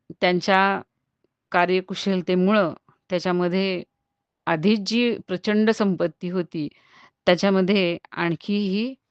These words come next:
वाढ होऊ लागली. हे सगळं होतं,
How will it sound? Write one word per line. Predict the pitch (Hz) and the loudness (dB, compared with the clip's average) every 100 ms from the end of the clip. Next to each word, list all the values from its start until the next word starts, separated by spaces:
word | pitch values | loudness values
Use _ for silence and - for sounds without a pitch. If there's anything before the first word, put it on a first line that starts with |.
| _ _ | _ _
वाढ | 165 165 160 143 147 - _ | -4 2 2 2 -2 -8 _
होऊ | - 202 202 220 | -4 2 2 4
लागली. | 160 127 120 - _ _ _ _ _ _ _ _ _ - | 0 -2 -8 -16 _ _ _ _ _ _ _ _ _ -2
हे | 202 277 | 4 6
सगळं | 262 240 226 226 | 6 4 4 4
होतं, | 214 196 - 190 180 | 2 -2 0 0 0